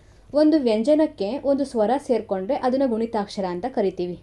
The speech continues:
ಹೌದಲ್ವಾ? ಗುಣಿತಾಕ್ಷರದ ಪರಿಪೂರ್ಣ ಜ್ಞಾನ ಬೇಕು ಅಂತಂದ್ರೆ ನಮ್ಗೆ ವರ್ಣಮಾಲೆ ಬಗ್ಗೆ ಗೊತ್ತಿರ್ಬೇಕು. ವರ್ಣಮಾಲೆ ಅಥವಾ ಅಕ್ಷರಮಾಲೆ ಅಂತ ಕರಿತೀವಿ. ನಲವತ್ತೊಂಬತ್ತು ಅಕ್ಷರಗಳಿದಾವೆ ನಮ್ಮ ಕನ್ನಡದಲ್ಲಿ.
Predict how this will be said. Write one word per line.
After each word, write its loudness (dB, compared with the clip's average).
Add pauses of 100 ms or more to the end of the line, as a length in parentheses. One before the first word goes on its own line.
(100)
ಹೌದಲ್ವಾ? -4
ಗುಣಿತಾಕ್ಷರದ -6
ಪರಿಪೂರ್ಣ 0
ಜ್ಞಾನ -2
ಬೇಕು -2
ಅಂತಂದ್ರೆ -2
ನಮ್ಗೆ 0
ವರ್ಣಮಾಲೆ 2
ಬಗ್ಗೆ 0
ಗೊತ್ತಿರ್ಬೇಕು. -6 (120)
ವರ್ಣಮಾಲೆ -2
ಅಥವಾ -2 (100)
ಅಕ್ಷರಮಾಲೆ -2
ಅಂತ -4
ಕರಿತೀವಿ. -4
ನಲವತ್ತೊಂಬತ್ತು 0
ಅಕ್ಷರಗಳಿದಾವೆ -2
ನಮ್ಮ -2
ಕನ್ನಡದಲ್ಲಿ. -4